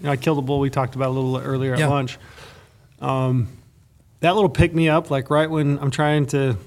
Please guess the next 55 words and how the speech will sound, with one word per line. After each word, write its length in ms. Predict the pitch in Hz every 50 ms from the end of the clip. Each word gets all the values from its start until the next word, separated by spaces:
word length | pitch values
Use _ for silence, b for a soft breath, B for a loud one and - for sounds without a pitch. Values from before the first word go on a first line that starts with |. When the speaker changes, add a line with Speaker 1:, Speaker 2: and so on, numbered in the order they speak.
| - -
Speaker 1:
you 80 | 147
know, 180 | 143 139 139 139
when 100 | 139 139
it's 180 | 135 117 - -
the 80 | - 139
middle 260 | 143 147 151 147 143
of 80 | 139
the 80 | 123 139
day 120 | 143 143
and 80 | 139 135
I'm 80 | 127 123
trying 180 | - 151 143
to 60 | 143
make 120 | 143 135 -
a 60 | -
pack 320 | - 139 135 135 131 127
out 300 | 147 139 135 135 135 131 131
or 320 | 135 135 131 135 135 127
I 60 | 131
need 160 | 131 143 147 131
to 60 | 131
make 180 | 135 135 131 -
it 60 | -
to 80 | - 113
the 80 | 104
top 240 | - 151 147 143 -
of 80 | - 123
that 160 | 135 135 135
next 320 | 135 139 127 127 - -
ridge, 400 | 135 139 135 135 139 131 - - - b b b b b b b b b b b
that 120 | - 147 170
little 160 | 185 170 151
pick 260 | - - 160 160 -
me 140 | 147 143 139
up 260 | 139 156 165 165 -
is 320 | 147 131 120 107 - - - -
so 400 | - - - - - 143 139 139
handy. 380 | 131 131 131 127 123 123 113 - B B B B B B - b b b b b - 143
I 40 |
mean, 180 | 139 143 147 151
it 80 | 165 165
really 320 | 160 160 160 147 151 143 143
is 180 | 143 143 127
a 120 | 147 147 139
difference 460 | 120 135 131 127 - 139 135 - -
maker. 340 | 143 139 139 - 151 151 151
And 140 | 139 135 131
I 40 |
Speaker 2:
Mm-hmm. 80 | 127 127
Speaker 1:
never 200 | 139 156 139 147
would 100 | 139 143
have 100 | 135 123
been 160 | 113 139 131 135
that 180 | 131 131 127
guy 300 | 139 135 127 127 127 117